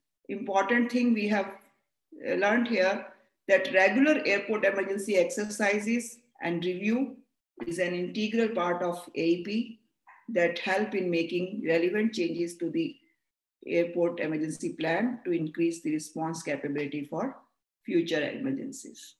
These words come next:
So these are the references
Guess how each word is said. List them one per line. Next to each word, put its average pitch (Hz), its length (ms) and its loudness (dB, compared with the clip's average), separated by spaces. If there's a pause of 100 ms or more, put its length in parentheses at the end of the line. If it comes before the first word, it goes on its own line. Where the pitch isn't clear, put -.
(1500)
So - 300 -12 (2750)
these 175 260 -6
are 165 180 0
the 175 320 -2
references 214 840 -2